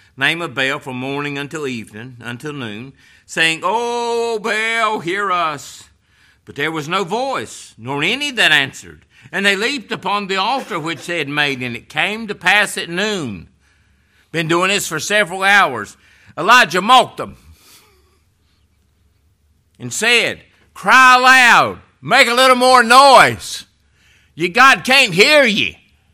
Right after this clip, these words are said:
For he is a God." Either he's talking, or he's pursuing, or he's in a journey, or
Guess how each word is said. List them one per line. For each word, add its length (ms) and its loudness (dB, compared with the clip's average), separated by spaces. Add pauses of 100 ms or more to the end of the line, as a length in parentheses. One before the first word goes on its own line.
(1700)
For 160 -2
he 220 0
is 240 0
a 100 0
God." 640 2
Either 280 -6
he's 220 -10
talking, 680 -6
or 180 -6
he's 300 -10
pursuing, 760 -8
or 180 -10
he's 220 -10
in 120 -12
a 100 -10
journey, 520 -10
or 240 -10